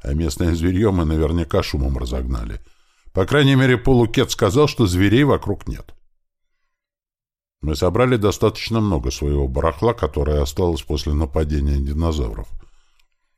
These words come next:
Прицепы-то наши были к багги прицеплены, и в них были основные запасы.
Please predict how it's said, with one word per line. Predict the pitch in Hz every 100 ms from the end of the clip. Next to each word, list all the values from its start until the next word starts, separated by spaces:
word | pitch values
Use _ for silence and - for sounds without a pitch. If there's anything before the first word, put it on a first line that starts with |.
| _ _ _
Прицепы-то | - 78 - - 85 80 78
наши | 73 69 69
были | 73 73
к | 71
багги | 110 85 67
прицеплены, | - - - - - - - - - _ _ - -
и | 90
в | 104
них | 156 123
были | 127 120
основные | 104 101 87 95 92
запасы. | 82 78 - - -